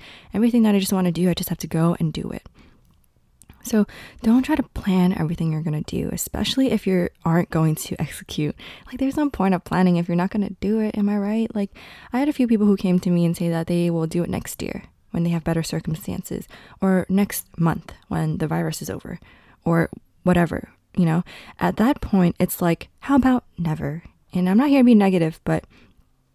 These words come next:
if you really wanna do it, you will find a way. And I truly believe that.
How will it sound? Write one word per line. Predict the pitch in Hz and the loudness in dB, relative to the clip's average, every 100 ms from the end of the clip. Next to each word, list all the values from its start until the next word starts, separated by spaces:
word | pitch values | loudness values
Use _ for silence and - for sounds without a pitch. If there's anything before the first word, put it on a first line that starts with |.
| _ - - | _ -20 -2
if | 214 233 | 2 4
you | 233 | 6
really | 233 285 | 6 6
wanna | 254 208 | 6 6
do | 175 165 | 4 0
it, | 160 | -2
you | 170 185 | 0 4
will | 185 | 2
find | - 175 | 2 0
a | 160 | 0
way. | 165 - 180 _ - - - | -2 -4 -6 _ -20 -20 -12
And | - | -2
I | 175 | 0
truly | 185 214 226 | 2 4 2
believe | 196 175 - | 2 -4 -6
that. | - | -10